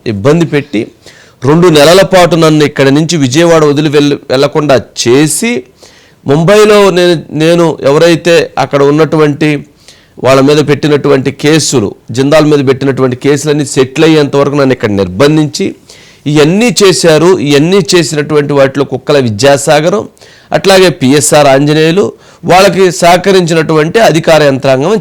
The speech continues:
చెప్పారు. మరి ఈ కేసు ఎప్పటి నుంచి జరుగుతుంది? ఎనిమిది నెలలుగా ఈ కేసు విషయం జరుగుతూనే ఉంది. స్వయంగా కోర్టు కూడా ఎందుకు అరెస్ట్ చేయలేదు అని అడిగింది,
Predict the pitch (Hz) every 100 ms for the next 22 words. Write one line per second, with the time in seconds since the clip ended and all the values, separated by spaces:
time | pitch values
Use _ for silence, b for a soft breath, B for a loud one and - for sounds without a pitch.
0 | 147 - 104 - - _ B B B B
1 | 156 180 - 202 180 190 - 208 196 190
2 | 190 190 185 190 185 180 - 156 156 143
3 | 135 160 208 220 196 165 165 147 170 180
4 | 175 175 - 202 175 175 - b b 120
5 | 165 190 156 190 170 113 85 - 87 87
6 | B B - 156 208 226 226 - 180 202
7 | 214 202 208 196 180 175 170 214 214 208
8 | 190 - 185 170 165 180 175 120 95 92